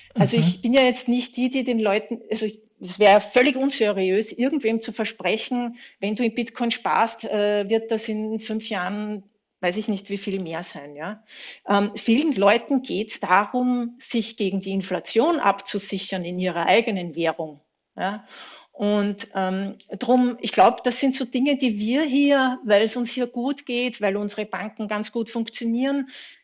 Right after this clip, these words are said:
Speaker 1: das sind so Dinge, die wir nicht wissen. Und darum denken wir immer, man braucht ja Bitcoin gar nicht, ja.
Speaker 2: Mhm.
Speaker 1: Äh, was, wo-, wozu soll das eigentlich gut sein?
Speaker 2: Auf sowas leichtem Programmieren oder ha-,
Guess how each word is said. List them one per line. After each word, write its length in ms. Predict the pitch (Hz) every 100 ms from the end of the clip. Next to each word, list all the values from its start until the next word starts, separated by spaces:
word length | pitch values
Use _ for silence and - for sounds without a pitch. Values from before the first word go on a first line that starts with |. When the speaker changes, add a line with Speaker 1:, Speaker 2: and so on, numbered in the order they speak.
| _ _
Speaker 1:
das 160 | - 208
sind 120 | 262
so 80 | 262
Dinge, 320 | 247 247 254
die 180 | 247 226
wir 120 | 233
nicht 300 | 240 240 202
wissen. 520 | 220 311 - 220 170 - _ _
Und 200 | 214 214
darum 680 | - 202 226 254 254 254 247 -
denken 380 | - 214 269 262
wir 160 | 247 254
immer, 640 | 247 269 262 254 247 247 -
man 180 | 220 220
braucht 300 | 196 208 -
ja 60 |
Bitcoin 480 | 233 208 - - 185
gar 160 | 180 -
nicht, 380 | 170 165 - -
ja. 260 | 175 214 - _ -
Speaker 2:
Mhm. 280 | 131 -
Speaker 1:
Äh, 160 | 139 175 180
was, 220 | 202 196
wo-, 200 | 202 185
wozu 300 | 220 226 247
soll 220 | 220 214
das 180 | 196 196
eigentlich 380 | 180 185 185 -
gut 200 | 175 -
sein? 340 | - - 175 _ _ _ _ _ _ _ _
Speaker 2:
Auf 160 | 127
sowas 440 | - 139 123 123 -
leichtem 340 | 135 127 143
Programmieren 560 | 127 127 - 127 147 190
oder 240 | 165 143
ha-, 180 | 131 -